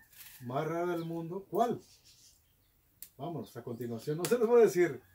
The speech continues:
Vámonos de una vez, para que vean lo que voy a usar en lugar de pan, ¿ok? Para eso, aquí tengo ya, miren, por eso tengo este nopal,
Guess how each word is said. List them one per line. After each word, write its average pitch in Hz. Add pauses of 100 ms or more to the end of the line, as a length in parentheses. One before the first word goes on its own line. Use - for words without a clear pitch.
(100)
Vámonos 226
de 233
una 220
vez, 170 (1120)
para 139
que 156
vean 214
lo 202
que 185
voy 185
a 190
usar 185
en 147
lugar 147
de 143
pan, 120 (140)
¿ok? 131 (2250)
Para 185
eso, 214
aquí 151
tengo 165
ya, 180 (300)
miren, 180 (1200)
por 156
eso 202
tengo 214
este 208
nopal, 185